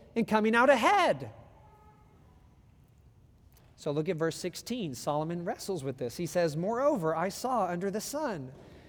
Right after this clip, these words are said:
that in, even in the place of justice, there was wickedness.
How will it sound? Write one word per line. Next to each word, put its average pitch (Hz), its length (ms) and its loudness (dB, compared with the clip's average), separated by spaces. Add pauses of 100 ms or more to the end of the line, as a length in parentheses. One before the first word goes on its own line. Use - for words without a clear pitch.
(180)
that 208 160 4
in, 262 240 -2 (840)
even 339 240 6
in 269 80 4
the 247 80 4
place 254 300 2
of 170 180 0
justice, 226 1000 0 (1200)
there 202 180 4
was 180 160 4
wickedness. 147 840 -2